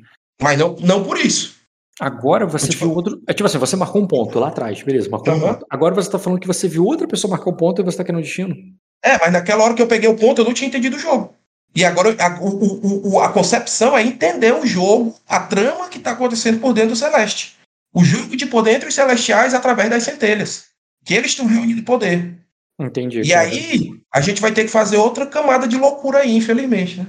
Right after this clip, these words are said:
Speaker 2: Então, o compromisso
Speaker 1: E aí
Speaker 2: que
Speaker 1: eu
Speaker 2: tem
Speaker 1: vou
Speaker 2: a ver
Speaker 1: começar a
Speaker 2: com
Speaker 1: buscar essa
Speaker 2: Então,
Speaker 1: outra loucura aí.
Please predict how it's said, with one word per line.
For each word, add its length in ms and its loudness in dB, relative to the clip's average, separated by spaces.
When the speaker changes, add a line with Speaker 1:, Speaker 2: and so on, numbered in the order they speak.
Speaker 2:
Então, 280 2
o 60 0
compromisso 540 -2
Speaker 1:
E 40 0
aí 60 4
Speaker 2:
que 60 0
Speaker 1:
eu 40 -6
Speaker 2:
tem 120 0
Speaker 1:
vou 100 2
Speaker 2:
a 40 6
ver 60 6
Speaker 1:
começar 260 4
a 40 2
Speaker 2:
com 60 -4
Speaker 1:
buscar 360 0
essa 160 2
Speaker 2:
Então, 140 6
Speaker 1:
outra 160 6
loucura 260 -2
aí. 380 0